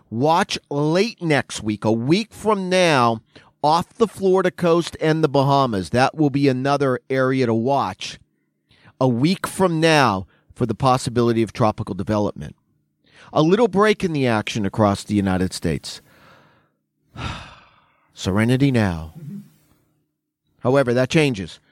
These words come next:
Strong cold front is going to be, uh, actually, it's a system coming into the Northwest Friday afternoon.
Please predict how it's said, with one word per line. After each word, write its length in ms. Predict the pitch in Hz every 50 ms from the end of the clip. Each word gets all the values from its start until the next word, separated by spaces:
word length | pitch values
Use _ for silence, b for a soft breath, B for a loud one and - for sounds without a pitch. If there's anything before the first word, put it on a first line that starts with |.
| _
Strong 340 | - - - 165 160 156 151
cold 240 | 147 156 151 156 139
front 260 | - 143 139 127 - -
is 140 | 117 123 110
going 180 | - 131 131 127
to 80 | 127
be, 240 | 117 117 120 117 - - 139
uh, 60 | 117 92 131 - -
actually, 380 | 127 151 151 - 160 131 120
it's 100 | 117 -
a 140 | 127 110 104
system 400 | - - 165 165 - - 143 139
coming 260 | - 147 139 139 135
into 180 | 139 139 139 127
the 120 | 117 120
Northwest 760 | 117 123 131 127 110 - 110 120 107 87 - - - - _ - _ _ _ _ _ _ _ _ _ _ _ _ _ _ _ _ _ _ _ _ _ _ -
Friday 240 | 151 151 143 135 135
afternoon. 480 | 131 117 - - 131 135 120 104 95